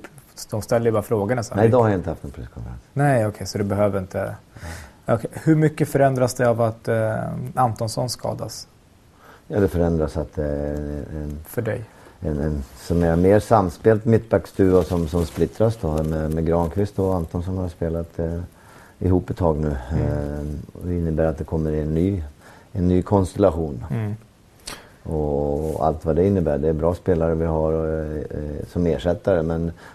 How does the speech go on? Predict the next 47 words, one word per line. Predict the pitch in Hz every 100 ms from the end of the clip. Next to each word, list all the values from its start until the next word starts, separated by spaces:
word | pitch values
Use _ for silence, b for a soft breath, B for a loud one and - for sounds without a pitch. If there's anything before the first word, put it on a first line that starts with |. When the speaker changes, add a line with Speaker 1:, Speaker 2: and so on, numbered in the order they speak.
| B
Speaker 2:
det | 90
är |
alltid | 85 - 95
den | 98
här, | 85 82
ska | - 78 76
jag | 71
säga, | 71 82 78
samträningen, | 73 - 101 90 78 90 101 107 95 87
eh, | 85 82 82 82 80
inte | 85 82
minst | 98 92 -
med | 80 82
mittbackar | 87 - 90 98 -
då, | 82
är | 78 78
det | 80 80 80
att, | 80 - - - B B B B
att | B
man | 107 107
känner | 120 113 110
varandra, | 101 95 95 92
vad | 92
man | 92 92
gör, | 104 104
utan | 95 85 87
att | 87
man | 82 85
behöver | 85 80
kanske | 80 80 78
tala | 85 85
om | 95 98
vad | 85
man | 78
gör. | 76 73
Speaker 1:
Mm. | 73 76
Speaker 2:
Och, | 76 80
och | 80 - B B
den | 85
här | 80
lilla, | 78 80 73 76 73 B B
när | - 92 95
det | 87
går | 85
väldigt, | 85 80 78
väldigt | 82 76
snabbt, | - 98 92